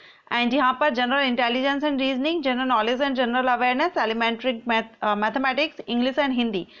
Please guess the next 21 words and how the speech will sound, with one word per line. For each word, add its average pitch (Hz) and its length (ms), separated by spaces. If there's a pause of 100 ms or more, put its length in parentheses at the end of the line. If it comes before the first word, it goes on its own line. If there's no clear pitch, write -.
(260)
सभी 269 200
से 320 120
ट्वेंटी 277 320
ट्वेंटी 269 300
क्वेश्चंस 262 420
आएंगे, 262 260
फ़ोर्टी 262 280
फ़ोर्टी 247 280
मार्क्स 240 320
के, 294 140
सिक्सटी 277 340
मिनट 240 260
की 269 120
टाइमिंग 240 400
इसमें 254 220
रहेगी। 254 300
ऑब्जेक्टिव 254 600
टाइप 233 260
क्वेश्चंस 247 440
रहते 247 220
हैं, 320 120